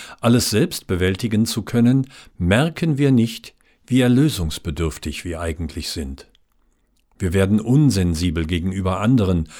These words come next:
und nehmen fälschlicherweise an, wenn sie sich so anstrengen würden wie wir, könnten sie ihre Probleme auch lösen.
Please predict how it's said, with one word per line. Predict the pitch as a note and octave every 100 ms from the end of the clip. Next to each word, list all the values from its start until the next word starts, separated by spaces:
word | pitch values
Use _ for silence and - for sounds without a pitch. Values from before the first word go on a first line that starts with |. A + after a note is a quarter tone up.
| - - -
und | A2+ G2+
nehmen | G#2 A#2 D#3+ G2+
fälschlicherweise | - B2+ F#3 - B2+ - E2 E2+ D#2+ E2
an, | E2 A2 G3 - _ _ _ _ _ _ - _
wenn | - D#2
sie | E2+
sich | F2 F#2+
so | - F2+
anstrengen | A#2 D#3+ - A#2+ G#2+ G2
würden | G#2+ F#2+
wie | F#2+ F2+
wir, | G#2+ E3+ G2 - - _
könnten | - E3+ D#3+ C#3+
sie | A#2+ A#2
ihre | A#2+
Probleme | A2+ A#2 F#2+ F#2+ F#2+ G2+
auch | B2
lösen. | D3+ D3 D#2 D2 -